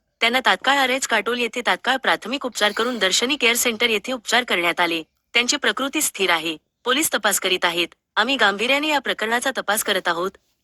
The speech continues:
अशी माहिती नागपूर ग्रामीण पोलीस अधीक्षक हर्ष पोद्दार यांनी दिली आहे.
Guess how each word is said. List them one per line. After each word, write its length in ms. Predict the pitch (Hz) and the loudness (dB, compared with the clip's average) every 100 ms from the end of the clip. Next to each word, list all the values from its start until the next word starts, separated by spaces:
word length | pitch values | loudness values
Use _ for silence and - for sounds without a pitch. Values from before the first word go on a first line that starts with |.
| - | -2
अशी 200 | 254 320 | 0 4
माहिती 300 | 302 285 302 | 2 0 2
नागपूर 360 | 247 269 277 | 2 0 -6
ग्रामीण 340 | 269 254 254 277 | 0 0 0 -4
पोलीस 300 | 214 233 226 | -4 -2 -2
अधीक्षक 440 | 180 208 277 269 | -2 0 0 2
हर्ष 200 | 208 - | 0 2
पोद्दार 380 | 254 202 170 226 | 2 -2 2 2
यांनी 220 | 214 220 | 2 0
दिली 220 | 196 175 | -2 0
आहे. 280 | 175 170 160 | 0 -2 -6